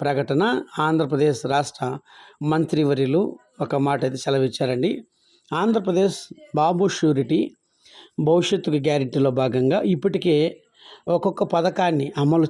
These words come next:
చేస్తూ, ఆ, మరి ముందుకెళ్తున్నట్టు ప్రభుత్వం. ఇప్పటికే జూన్ పన్నెండున గత నెల తల్లికి వందనం పథకాన్ని కూడా ప్రారంభించింది.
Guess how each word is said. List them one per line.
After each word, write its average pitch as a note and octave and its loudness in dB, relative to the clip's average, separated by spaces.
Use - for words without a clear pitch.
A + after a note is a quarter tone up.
చేస్తూ, G3+ 0
ఆ, D#3+ 0
మరి D3+ 2
ముందుకెళ్తున్నట్టు C#3+ 0
ప్రభుత్వం. C#3+ 0
ఇప్పటికే G#3 0
జూన్ E3 2
పన్నెండున D3+ 2
గత C#3 -2
నెల C#3+ 2
తల్లికి F3 0
వందనం D3+ 2
పథకాన్ని C#3 0
కూడా C3 -2
ప్రారంభించింది. C#3 0